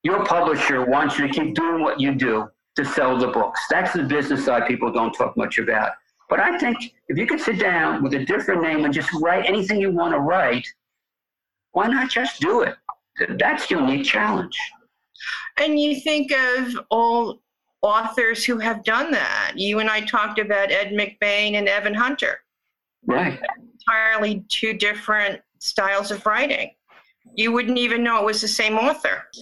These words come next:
Speaker 2: And you've, you've got Nora, Nora Roberts, who has, like, four different aliases that she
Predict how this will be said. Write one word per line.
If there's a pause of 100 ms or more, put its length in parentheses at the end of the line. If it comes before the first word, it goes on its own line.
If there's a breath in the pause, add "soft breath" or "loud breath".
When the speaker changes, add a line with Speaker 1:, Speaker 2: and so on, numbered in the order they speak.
Speaker 2:
And
you've,
you've
got
Nora,
Nora
Roberts,
who
has,
like,
four
different
aliases
that
she